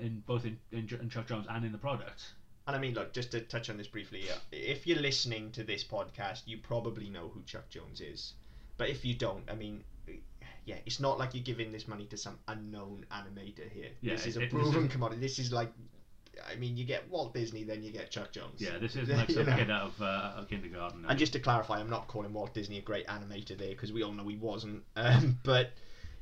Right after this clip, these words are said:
Speaker 2: you get what I'm saying.
Speaker 1: Yeah, that's right. Um, yeah, so I mean, there, there's a great deal of trust, and there's a great, there's a great deal of belief in the product, and I think that comes across to the fact that they, they, there aren't big cuts, there aren't big sweeping changes to it. They've made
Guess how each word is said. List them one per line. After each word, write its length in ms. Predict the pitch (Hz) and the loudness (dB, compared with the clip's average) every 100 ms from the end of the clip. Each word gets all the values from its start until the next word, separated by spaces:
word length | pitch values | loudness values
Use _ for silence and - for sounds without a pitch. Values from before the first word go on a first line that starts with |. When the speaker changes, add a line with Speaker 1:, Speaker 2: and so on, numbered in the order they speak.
| - - - | -6 -6 2
Speaker 2:
you 120 | 143 | 8
get 200 | 143 120 | 8 10
what 120 | 123 | 6
I'm 80 | 113 | 6
saying. 340 | - 101 98 | 4 4 4
Speaker 1:
Yeah, 200 | 110 113 - | 4 4 0
that's 200 | - 104 | -4 -2
right. 180 | 98 87 - - - - | -2 -2 -6 -12 -12 -6
Um, 380 | 123 123 127 127 - - - - | 0 2 4 0 -4 -8 -6 0
yeah, 120 | 175 | 2
so 120 | 139 151 | 2 2
I 40 | |
mean, 60 | 143 | 0
there, 100 | 135 | 0
there's 220 | 135 135 | 2 2
a 60 | 123 | 2
great 220 | 160 151 | 2 0
deal 160 | 127 123 | 0 0
of 80 | 117 | 0
trust, 320 | 123 107 - | 0 -2 -2
and 100 | 107 | -4
there's 120 | 104 | -2
a 40 | |
great, 260 | 110 120 113 - - | -2 -2 -2 -4 -4
there's 180 | 127 120 | -2 -2
a 40 | |
great 220 | 113 120 | 0 0
deal 120 | 117 | 0
of 60 | 107 | 0
belief 260 | 107 107 104 | -2 -2 -2
in 80 | |
the 60 | 101 | -4
product, 380 | 95 123 101 87 | 0 0 0 -4
and 80 | 101 | -4
I 40 | |
think 240 | 101 113 104 | -2 -4 2
that 200 | 110 107 | 0 2
comes 220 | 107 101 | -2 -2
across 340 | 98 120 101 - | -4 -4 -4 -4
to 60 | |
the 60 | 104 | -6
fact 240 | 110 98 | -4 -4
that 140 | 101 98 - - - - - - - - | -4 -6 -8 -14 -16 -18 -18 -16 -14 -10
they, 320 | 135 131 120 104 120 | -2 0 0 -2 2
they, 200 | 123 117 - | 2 2 -2
there 100 | 127 | 2
aren't 200 | 123 107 | 4 4
big 200 | 113 104 | 0 -2
cuts, 280 | - 92 - | -4 -4 0
there 80 | 113 | 0
aren't 120 | 110 | 0
big 140 | 104 104 | -2 0
sweeping 340 | - 104 101 | 0 0 0
changes 400 | 101 101 98 90 | 0 0 -2 -6
to 160 | - 90 | -4 -4
it. 140 | 85 | -4
They've 180 | - 98 | -4 -4
made 320 | 101 104 98 | -2 -2 -2